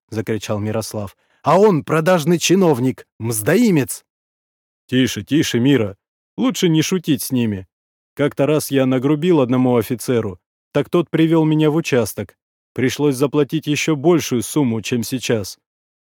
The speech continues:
«А почему нельзя просто приобрести лицензию?» спросил я с недоумением. «Лицензия — это лишняя волокита», ответил Мирослав. Трата времени и сил.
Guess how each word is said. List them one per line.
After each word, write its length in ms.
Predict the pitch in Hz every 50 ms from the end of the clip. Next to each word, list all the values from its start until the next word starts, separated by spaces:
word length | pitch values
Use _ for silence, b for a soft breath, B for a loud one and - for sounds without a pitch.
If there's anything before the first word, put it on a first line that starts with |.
| _ _ _ _ _ _ -
«А 220 | 117 117 117 113
почему 360 | - 131 - - - 151 165
нельзя 400 | 170 165 156 143 123 120 143 139
просто 440 | - - 160 156 131 - - 117 104
приобрести 580 | - 123 123 127 127 127 135 139 - - - 127
лицензию?» 720 | 113 120 - - - 147 131 113 98 92 95 92 92 95 _ _ _ _ _ _ _ -
спросил 440 | - - - 120 110 - 127 113 107
я 160 | 104 120 127
с 120 | 120 -
недоумением. 800 | 127 123 113 120 120 127 123 123 117 110 104 95 95 92 90 90 87 _ _ _ _ _ _ _ _ _ _ _ _ _ _ -
«Лицензия — 600 | - 165 160 - 240 247 214 190 156 160 170 175
это 200 | 170 - 165 151
лишняя 460 | 139 151 180 180 - - - 143 139 131
волокита», 680 | 135 139 143 143 - - 147 131 120 - 110 98 90 - _ _ _ _ _
ответил 400 | - 113 - 110 107 95 - 104
Мирослав. 640 | 98 104 104 104 107 - - 117 104 98 92 - _ _ _ _ _ _ _ _ _
Трата 320 | - 165 190 185 - 165 147
времени 500 | 127 139 175 175 160 151 147 143 143 147
и 20 |
сил. 420 | 135 - - 135 117 107 98 92